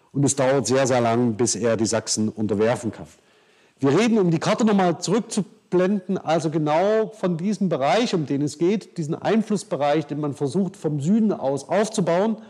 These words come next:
Und das, was ich Ihnen gezeigt habe, also Sie sehen es vielleicht, lässt sich an der Karte noch ganz gut, äh, sehen, erkennen, liegt hier Fulda. Ja, also von dort aus versucht man, in den Norden zu missionieren. Und Corvey ist eines der wichtigsten Klöster, das im Norden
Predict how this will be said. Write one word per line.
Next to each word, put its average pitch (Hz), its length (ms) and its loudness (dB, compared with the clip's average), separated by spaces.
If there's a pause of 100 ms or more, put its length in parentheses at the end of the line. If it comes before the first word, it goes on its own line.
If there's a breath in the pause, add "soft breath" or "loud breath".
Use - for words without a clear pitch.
(520 loud breath)
Und 165 220 0
das, 185 140 2
was 190 120 0
ich 185 80 0
Ihnen 180 360 0
gezeigt 180 460 -2
habe, 185 500 0
also 160 200 -4
Sie 156 100 -2
sehen 185 200 0
es 165 100 -6
vielleicht, 160 340 -4
lässt 170 220 -2
sich 160 100 -2
an 160 80 0
der 156 80 0
Karte 170 220 -2
noch 160 180 -2
ganz 147 200 -4
gut, 156 160 -6 (240)
äh, 147 280 0
sehen, 180 220 0
erkennen, 175 580 -6 (920 soft breath)
liegt 160 440 -2 (220)
hier 208 380 2
Fulda. 196 680 0 (840)
Ja, 170 180 2
also 175 200 0
von 170 220 0
dort 214 160 0
aus 165 420 0
versucht 156 340 -6
man, 151 300 0
in 151 220 -6
den 151 100 0
Norden 165 280 0
zu 156 120 -8
missionieren. 165 480 -2
Und 151 120 -2
Corvey 165 380 -2
ist 143 120 -8
eines 143 320 -6
der 135 200 -4
wichtigsten 151 520 -8
Klöster, 151 420 -2
das 139 260 -6
im 127 320 -2
Norden 143 380 0